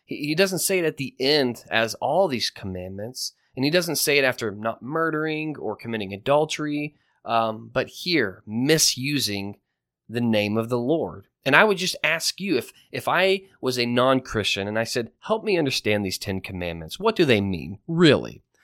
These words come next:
And you got to this third commandment, my bet is that you have heard it taught that this is all about not using the Lord's name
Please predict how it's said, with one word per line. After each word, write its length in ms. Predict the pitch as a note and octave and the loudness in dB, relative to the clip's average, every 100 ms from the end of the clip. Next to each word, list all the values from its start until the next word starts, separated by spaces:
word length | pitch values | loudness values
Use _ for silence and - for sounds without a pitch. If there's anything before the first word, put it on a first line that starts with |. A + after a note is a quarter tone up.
| _ _ - | _ _ -12
And 380 | C3 A#2+ A#2+ A2+ | -4 -2 -2 -4
you 140 | C3+ E3+ | -4 4
got 360 | C#3+ C3+ - | 4 4 0
to 160 | - A#2 | -2 0
this 260 | A2+ - | 0 -2
third 320 | - B2+ B2+ B2+ | 0 0 0 0
commandment, 540 | A#2+ G#2 F2 F2 - - | 0 0 -2 -10 -20 -12
my 580 | G#2 G#2+ A#2 C#3 F3 D#3 | -6 -2 0 2 0 -2
bet 640 | B2 A#2 A2+ D2 - - _ _ _ | -6 -2 -2 -2 -10 -20 _ _ _
is 160 | A2+ A2 | -8 -2
that 140 | G#2+ | -2
you 180 | G#2 C3 | 0 0
have 100 | C3+ | 0
heard 340 | - A#2+ B2 B2+ | -2 -2 0 0
it 200 | - _ - | -2 _ -16
taught 640 | - - A#2+ E2 _ - _ _ _ A#2+ | -6 0 0 0 _ -20 _ _ _ -2
that 320 | A#2 G#2+ B2+ | -2 -2 -4
this 220 | C#3 - | -4 -2
is 120 | B2+ | -4
all 340 | - A#2 A#2+ C3+ | -4 0 0 0
about 420 | A#2 G#2+ G#2 - A#2 | 0 2 2 -2 -10
not 400 | G#2 G#2+ A2+ - | -2 0 0 -4
using 380 | G#2+ G#2 A2 G#2 | -10 -6 -4 -4
the 80 | |
Lord's 420 | G2 F#2+ F#2+ G2 F#2+ | -4 -4 -4 -4 -6
name 360 | F2+ F2 E2+ | -6 -8 -12